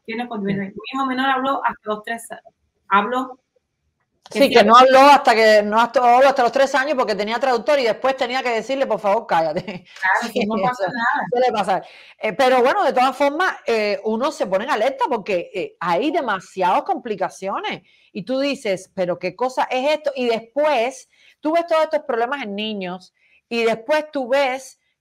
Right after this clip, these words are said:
Speaker 2: que ellos están creando unas plantas para crear niños de la nada.
Speaker 1: Ay,
Speaker 2: Promueven
Speaker 1: sí.
Speaker 2: al mismo tiempo la agenda L G B T, promueven la destrucción de la mujer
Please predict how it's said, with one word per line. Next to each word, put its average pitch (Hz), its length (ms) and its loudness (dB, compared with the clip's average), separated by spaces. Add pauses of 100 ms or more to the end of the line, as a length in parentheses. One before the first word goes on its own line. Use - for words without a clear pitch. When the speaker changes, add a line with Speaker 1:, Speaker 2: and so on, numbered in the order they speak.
Speaker 2:
que 233 380 0
ellos 247 220 0
están 247 360 -6 (120)
creando 233 400 -4
unas 240 180 -8 (100)
plantas 233 720 -4
para 190 240 -2
crear 196 460 -4
niños 185 480 -14
de 160 140 -8
la 151 100 -8
nada. 151 400 -8 (840)
Speaker 1:
Ay, 180 180 -8
Speaker 2:
Promueven 233 460 -2
Speaker 1:
sí. 240 40 -8
Speaker 2:
al 226 100 -4
mismo 240 300 -6
tiempo 226 520 -4
la 208 100 0
agenda 190 260 -4
L 185 140 -2
G 180 140 -6
B 175 120 -4
T, 165 600 -8
promueven 233 680 -4
la 196 80 0
destrucción 196 460 -6
de 202 60 -2
la 196 100 -2
mujer 175 580 -6